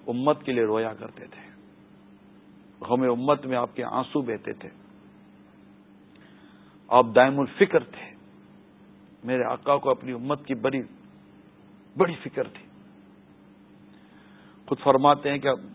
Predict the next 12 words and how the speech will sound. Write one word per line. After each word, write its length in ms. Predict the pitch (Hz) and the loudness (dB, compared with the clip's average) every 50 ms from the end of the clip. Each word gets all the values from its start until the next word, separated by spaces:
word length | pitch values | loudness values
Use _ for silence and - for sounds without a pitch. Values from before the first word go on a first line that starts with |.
| - - - - - | -20 -20 -20 -12 -4
قیامت 460 | - 131 135 143 147 147 147 139 - - | -2 2 2 4 4 2 0 -2 -2 -4
کے 120 | 139 135 | -2 0
روز 220 | 131 143 147 143 143 - - - - - - - - - - - - - - - - - - - - - - - - - - - - - - - - - | 0 2 0 0 -2 -4 -12 -20 -20 -20 -20 -20 -20 -20 -20 -20 -20 -20 -20 -20 -20 -20 -20 -20 -20 -20 -20 -20 -20 -20 -20 -20 -20 -20 -20 -20 -8 -4
انبیاء 360 | 117 123 127 131 147 160 151 | -2 -2 2 4 6 6 6
کے 160 | 147 - 143 | 6 4 2
لیے 120 | 139 143 139 | 2 2 2
نور 240 | 127 127 139 156 151 | 2 2 0 0 0
کے 140 | 135 147 | -2 -4
ممبر 320 | 135 127 131 131 127 131 123 | -4 -4 -4 -2 -2 -2 -2
بچھائے 380 | 120 123 117 - 113 107 110 | -4 -6 -8 -8 -8 -10 -8
جائیں 200 | 104 113 107 101 107 | -10 -10 -12 -14 -16
گے، 100 | - - | -20 -20